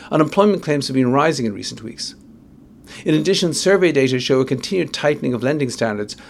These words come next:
both as perceived by senior loan officers and small businesses. Delinquencies on consumer loans are rising, and an expected restart of consumer loan repayments in the next few months could force con-, consumers to retrench elsewhere.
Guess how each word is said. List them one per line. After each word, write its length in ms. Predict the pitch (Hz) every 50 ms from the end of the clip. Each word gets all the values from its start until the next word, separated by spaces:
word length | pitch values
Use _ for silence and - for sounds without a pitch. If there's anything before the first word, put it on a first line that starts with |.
| - -
both 180 | - 156 165 160
as 140 | 165 135 -
perceived 340 | - 135 - - 156 143
by 140 | 131 - 127
senior 300 | 127 - - 151 139 127
loan 200 | 127 135 160 165
officers 460 | 156 139 139 127 - - 127 123 - - -
and 160 | 151 135 123
small 280 | - - 135 131 120
businesses. 600 | 113 135 151 143 - 123 - - - - - - - - - - - - - - - - - - -
Delinquencies 600 | - 151 143 196 240 226 226 208 - 156 143 135
on 80 | 127 113
consumer 440 | - - 135 127 - 143 127 123 123
loans 260 | 127 127 127 123 135
are 60 | 131
rising, 500 | 127 143 156 156 151 135 110 107 101 107
and 80 | 117 127
an 80 | 127
expected 460 | 131 131 - - 170 170 - 147 131
restart 440 | 139 147 147 135 - - 160 160 143
of 80 | 135 120
consumer 400 | 135 120 113 - 165 139 135 131
loan 200 | 123 127 123 120
repayments 480 | 113 110 113 - 147 147 135 120 123
in 80 | - 117
the 40 | 120
next 180 | 123 120 -
few 140 | - - 120
months 380 | 131 156 170 143 117 113 - - - - - - - - - - - - - - - -
could 580 | - 139 131 - - - - - - - 120
force 320 | - - 180 185 180 175 -
con-, 180 | - 139 123 120 - - 131 139 135 - -
consumers 480 | - 127 117 - 196 180 131 117 117
to 120 | - - 139
retrench 360 | 127 127 - 143 135 131 135
elsewhere. 440 | - 156 160 151 - - - -